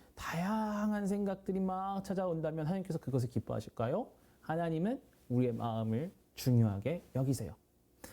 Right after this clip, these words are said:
사랑하는 우리 친구들, 우리의 마음을 지키기를 원한다면,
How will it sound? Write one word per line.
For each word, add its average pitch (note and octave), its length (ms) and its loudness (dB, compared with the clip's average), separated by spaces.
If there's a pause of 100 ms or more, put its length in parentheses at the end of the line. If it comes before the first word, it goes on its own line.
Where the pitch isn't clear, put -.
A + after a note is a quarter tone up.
(100)
사랑하는 G#3 400 0
우리 C#3 120 0
친구들, C3+ 760 0 (640)
우리의 F3 240 4
마음을 D3 440 0
지키기를 D3+ 520 -2
원한다면, B2 880 -2